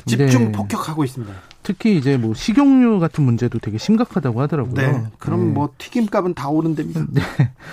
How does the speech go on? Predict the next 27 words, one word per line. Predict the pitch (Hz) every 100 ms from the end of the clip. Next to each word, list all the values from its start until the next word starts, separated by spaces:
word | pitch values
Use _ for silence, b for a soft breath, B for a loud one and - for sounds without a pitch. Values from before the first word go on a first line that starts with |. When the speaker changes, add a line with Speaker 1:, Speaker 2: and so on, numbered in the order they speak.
| B 131
Speaker 2:
그래서 | 139 156 143 123 B B B
이런 | 156 175 165 95 -
각국이 | 156 - 220 180 185
식량 | 233 240 233
문제로 | 202 160 156
위기를 | 120 107 131
겪으면, | 127 98 - 101 117 127 -
겪게 | - 127 147
되면 | 139 113 120 143 113
Speaker 1:
네. |
Speaker 2:
평소에 | 151 208 220 196
수출하던 | 190 240 - 269 240 208
품목들도 | 196 220 214 - 175 160 226 247 B B B B -
이제 |
수출을 | 143 175 - 196
제한하게 | - 131 135 131 120
되고, | 104 95 101 180 _
그럼 | - 135
계속해서 | 131 139 170 - 202 180 113
악순환이, | - - 151 113 101 156 _
Speaker 1:
네. | - 151 160 196
Speaker 2:
어, | - 104
이루어진다는 | 107 123 135 131 117 113 107 107 113 139 127
전문가들의 | 131 127 135 120 107 113
설명도 | 180 190 160 131
들었습니다. | - 113 - 101 92 131
Speaker 1:
네. | 151 156 202